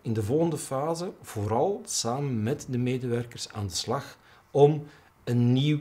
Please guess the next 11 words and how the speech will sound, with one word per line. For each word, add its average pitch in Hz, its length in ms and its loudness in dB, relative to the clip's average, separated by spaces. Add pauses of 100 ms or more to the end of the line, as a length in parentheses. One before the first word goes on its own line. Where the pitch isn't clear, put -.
design, 117 680 0
om 120 180 0
een 110 200 2
nieuwe, 120 540 2 (320)
ehm, 104 580 -2
manier 117 540 -2 (300)
van 107 400 -2 (140)
werken 107 440 -4
te 110 100 -6
gaan 98 220 -4
opstellen. 98 580 -12